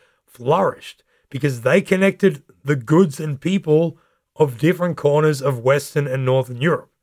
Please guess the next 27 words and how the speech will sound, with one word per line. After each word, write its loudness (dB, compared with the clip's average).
Over 4
the 2
centuries, 0
they 4
had 0
built 2
trading 0
alliances 0
with -2
powerful 0
groups 2
and 0
individuals, -2
with -2
city -6
patriciates 0
from -4
Flanders 0
to -6
Venice, 0
with -6
monarchs 2
and -4
princes -2
and -12
high-ranking 0
clergy, -2